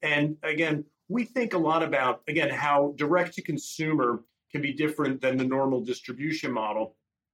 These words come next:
I'm gonna take an emerging brand. We have an ice cream client that's got about thirty,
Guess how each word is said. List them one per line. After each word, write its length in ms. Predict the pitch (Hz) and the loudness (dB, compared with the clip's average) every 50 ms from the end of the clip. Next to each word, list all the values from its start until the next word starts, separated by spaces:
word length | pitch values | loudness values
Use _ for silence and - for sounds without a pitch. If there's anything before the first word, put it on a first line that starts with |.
| _ - - - - | _ -20 -14 -6 -2
I'm 140 | 143 160 | 0 2
gonna 100 | 165 160 | 2 2
take 260 | 156 160 180 175 165 160 | 2 2 2 2 2 2
an 60 | 151 | 2
emerging 440 | 139 135 135 139 135 - 135 123 113 | 2 2 2 2 2 2 0 -2 -2
brand. 280 | 107 123 117 113 110 117 | 0 0 0 0 0 0
We 100 | 135 143 | 0 0
have 140 | 139 139 | 0 0
an 60 | 139 135 | 0 -2
ice 220 | 139 131 - - | -2 -2 -4 -6
cream 200 | - 143 127 117 | -6 -4 -4 -4
client 340 | - - 127 123 120 120 110 | -4 -4 -4 -2 -2 -4 -6
that's 180 | 120 107 - | -8 -10 -8
got 140 | - 127 117 | -6 -4 -4
about 240 | 113 110 117 113 113 | -2 -2 -2 -4 -4
thirty, 420 | - - 131 127 127 127 123 117 | -4 -4 -2 -2 -2 -2 -4 -8